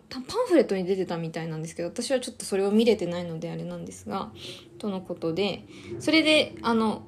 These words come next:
ご存知の方もいらっしゃるかもしれません。えー、千と千尋のと神-、千と千尋の神隠しとクラバートは、そういう視点で見ると、確かに構造とか、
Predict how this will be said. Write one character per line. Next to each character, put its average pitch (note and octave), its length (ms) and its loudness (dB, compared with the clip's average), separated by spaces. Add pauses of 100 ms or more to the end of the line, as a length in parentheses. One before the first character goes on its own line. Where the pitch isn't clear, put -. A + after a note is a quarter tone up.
ご A#3 140 0
存 A#3 220 4
知 G#3+ 100 0
の G3 100 -2
方 G#3+ 240 -2
も B3 260 4
い F#3+ 100 -2
ら G3 100 4
っ - 20 0
し G3 140 -2
ゃ G3+ 60 6
る F3+ 80 2
か F#3 100 -4
も F#3+ 120 -8
し - 120 -12
れ G3+ 100 -10
ま - 140 -10
せ G#3 200 -2
ん。 E3 200 -8 (720)
え G#3+ 100 0
ー、 A#3 440 6 (360)
千 G4+ 200 2
と F4 120 2
千 C4 140 0
尋 A3+ 220 4
の G#3+ 240 2 (180)
と A#3+ 120 -2
神-、 A3 340 4 (180)
千 E4 180 -6
と B3 80 -4
千 A3 160 -6
尋 G3+ 560 0 (380)
の G3+ 240 -4
神 F#3+ 240 -6
隠 F3+ 240 -6
し - 340 -10 (140)
と C4 240 6 (400)
ク A#3 100 0
ラ A3 120 6
バ A#3+ 180 6
ー A3 80 -2
ト F3+ 120 -2
は、 G#3+ 360 4
そ D4+ 200 2
う D4+ 60 4
い D4+ 100 6
う D#4 40 4
視 - 140 2
点 D4 160 0
で C#4+ 100 4
見 C#4 140 4
る G#3 140 4
と、 G3 360 0
確 A#3+ 180 -2
か G3+ 120 -2
に F3+ 100 -4
構 G#3+ 260 6
造 G#3 220 4
と G#3 140 -2
か、 G#3+ 440 4